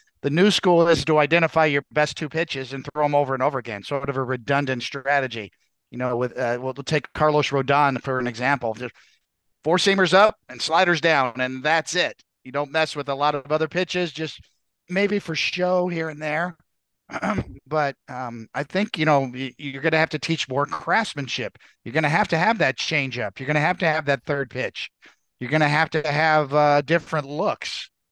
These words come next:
uh, in, in terms of being able to get deeper into the games and, and to, to,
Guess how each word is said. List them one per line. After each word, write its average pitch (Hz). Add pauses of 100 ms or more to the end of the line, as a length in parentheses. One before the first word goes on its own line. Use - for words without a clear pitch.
(300)
uh, 123
in, 139
in 139
terms 143
of 131
being 143
able 143
to 135
get 139
deeper 143
into 143
the 147
games 143
and, 127
and 123 (360)
to, 131 (100)
to, 135